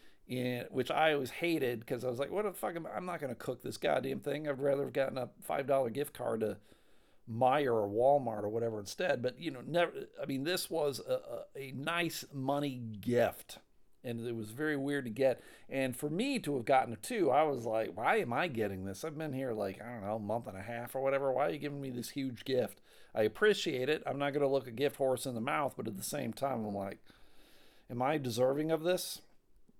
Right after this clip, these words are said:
Whatever. And the guy, the guy made it, made the point very clear in saying,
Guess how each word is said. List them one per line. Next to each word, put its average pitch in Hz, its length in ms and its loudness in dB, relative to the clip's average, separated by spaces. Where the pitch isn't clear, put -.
Whatever. 107 580 0
And 143 120 -6
the 151 40 -4
guy, 165 200 4
the 147 120 -4
guy 165 220 4
made 151 220 0
it, - 340 -4
made 147 200 -4
the - 80 -6
point - 320 -2
very 143 440 -2
clear 139 680 0
in 127 140 -6
saying, 120 600 0